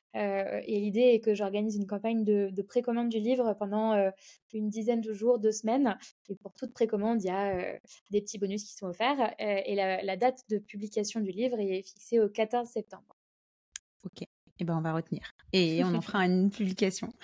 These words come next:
Speaker 1: Trop bien.
Speaker 2: <laughs> Ok, mais du coup, il y a eu plein d'éléments, plein de sujets sur lesquels j'ai envie de, de revenir.
Speaker 1: Yes.
Speaker 2: Euh, déjà, euh, au tout début de ton parcours, donc, tu disais que t'aimais,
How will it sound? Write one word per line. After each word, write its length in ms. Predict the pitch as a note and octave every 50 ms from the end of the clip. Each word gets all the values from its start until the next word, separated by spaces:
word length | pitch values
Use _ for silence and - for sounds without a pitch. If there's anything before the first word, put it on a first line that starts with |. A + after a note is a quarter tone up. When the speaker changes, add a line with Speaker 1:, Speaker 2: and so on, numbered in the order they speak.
| - - A3 F#3+ A3+ -
Speaker 1:
Trop 160 | - - G3+
bien. 140 | G3 - - -
Speaker 2:
<laughs> 100 | - -
Ok, 100 | A#3+ A3+ B3 A#3
mais 100 | A3 A3+
du 100 | G3+ A3+
coup, 80 | - C4
il 60 | B3
y 40 | A3+
a 160 | G3+ F#3+ F#3
eu 140 | F#3+ G3+ G3
plein 760 | - - C4+ B3+ B3+ B3+ B3+ B3 B3 B3+ B3 A#3+ A#3+ A#3 A#3
d'éléments, 460 | A3+ A3+ A3 G#3+ A3 A3 A3 A3 G#3+
plein 180 | A3 A3 A3 A3
de 60 | A3+
sujets 360 | A3 - - A3+ G#3 G#3 A3
sur 120 | G#3+ -
lesquels 260 | G3 F#3+ F#3 - G3 F#3
j'ai 80 | F#3
envie 240 | G3 F#3+ F#3 F#3 F#3+
de, 320 | F#3+ G3+ F#3 F3+ F3 F3 -
de 160 | F#3 F3+ F#3+
revenir. 520 | F#3+ F#3 F#3+ F#3+ F3+ F#3+ A3 C4 A#3+ A3 - - - - - -
Speaker 1:
Yes. 300 | G#3+ G3+ G3 F#3 F3+ F#3+
Speaker 2:
Euh, 320 | F#3+ F#3+ F#3 F#3 - -
déjà, 600 | G3 F3+ G3 F#3+ - - G#3+ A#3 A#3 A3+ G3+ G3
euh, 40 | F#3+ -
au 100 | - G3
tout 120 | - -
début 200 | G3 G#3 G#3+ G3
de 60 | A3 -
ton 100 | A3 G#3
parcours, 200 | A3 F#3+ - B3
donc, 140 | A#3+ A3
tu 140 | - - G3
disais 160 | G3 G#3 B3+
que 260 | B3+ - A3 G3 F#3+ F#3
t'aimais, 320 | F3+ - F#3 F3 F3 F3+